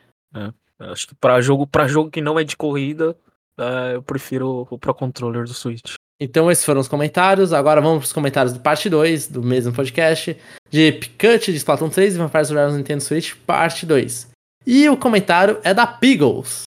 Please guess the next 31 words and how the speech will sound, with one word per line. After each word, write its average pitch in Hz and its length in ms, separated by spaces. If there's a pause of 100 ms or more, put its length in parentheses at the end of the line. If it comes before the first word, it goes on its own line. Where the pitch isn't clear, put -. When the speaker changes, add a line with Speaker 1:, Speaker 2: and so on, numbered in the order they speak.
Speaker 2:
né? 123 340
Vulgo, 202 520
a 151 120
minha 170 160
namorada 156 460
resolveu 151 420
comentar 135 680
pra 135 120
dar 131 80
uma 135 100
moral 131 280
pra 151 160
gente, 120 280
Jeff. - 240 (280)
"Oi, 247 200
pessoal, 151 500
tudo 226 220
bem? 156 280 (380)
Comecei 277 380
a 247 40
ouvir 226 140
o 202 60
podcast 175 580
recentemente. 214 960 (360)
Conheci 202 680
o 202 100
Pikmin 254 480
por 247 160
causa 170 220
de 185 60
vocês 208 540